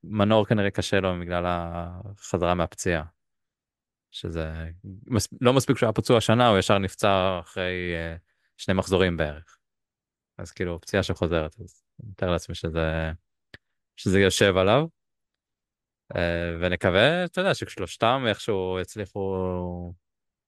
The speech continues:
להתקדם בהשאלות שלהם, ואולי, אה, יצא משהו מאחד מהם, או, או ש-, ואם לא, אז הם, אה, יעברו כמו כל שחקן אחר שהיה אצלנו בקבוצה, שהושאל לאנשהו, ואז שוחרר בחינם, כי לא הצליחו למצוא למי למכור אותו.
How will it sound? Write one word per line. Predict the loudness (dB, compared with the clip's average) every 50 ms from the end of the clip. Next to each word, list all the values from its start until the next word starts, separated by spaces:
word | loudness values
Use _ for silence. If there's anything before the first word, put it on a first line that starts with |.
| _ _ _ _ _ _ _ _
להתקדם | -8 -8 -4 -2 -2 -2 -2 -2 -2
בהשאלות | -2 -2 -2 -4 -6 -6 -6 -6
שלהם, | -6 -8 -6 -6 -6 -6 -6
ואולי, | -8 -8 -6 -6 -6
אה, | -6 -6 -8 -8 -10 -12 -14 -14 -12 -12 -12 -12
יצא | -12 -4 0 0 0
משהו | 2 0 -2 -4 -4 -6 -8
מאחד | -8 -8 -10 -10 -10 -12 -12 -14 -14 -16 -16 -16 -16 -18 _ _ _ _ _ _ _ _ _ _ _ _ _ _ -10 -4 -2 -2 -2
מהם, | -2 -2 -4 -4 -4 -4
או, | -4 -2 -2 -2 -4 -4 -4 -2
או | -2 -4
ש-, | -2 0 -2 -2 -2 -2 -4 -2
ואם | 0 0 0 2 2
לא, | 2 2 2 2 0
אז | 0 0
הם, | -2 -2 -2 -4
אה, | -6 -6 -6 -6 -6 -8 -10 -12 _ _ _ _ _ _ _ -4
יעברו | -2 0 0 0 0 0 0 0 -2 -4
כמו | -6 -6 -4
כל | -4 -4 -4
שחקן | -4 -4 -4 -2 -2
אחר | -2 -2 0 0 -2
שהיה | 0 0 0 0 -2
אצלנו | -2 -2 -4 -4 -2
בקבוצה, | -4 -6 -8 -10 -10 -4 -2 0 0 0 0 -2 -6
שהושאל | -8 -8 -10 -8 -8 -8 -8 -10 -14 _ _ _ _ _ _ _ _ _ -6 -4 0 2 4 4 6
לאנשהו, | 6 6 4 4 2 0 0 0 2 4
ואז | 4 4 4 2
שוחרר | -2 -2 0 0 2 2
בחינם, | 2 0 0 0 0 0 0 -2
כי | -2 -6 -8 -6
לא | -6 -4 -4 -4 -6
הצליחו | -6 -6 -4 -4 -4 -4
למצוא | -4 -4 -2 2 2 4 4 4
למי | 2 2 0
למכור | -2 -2 -4 -4 -2 -2 -2 -2
אותו. | -2 -4 -10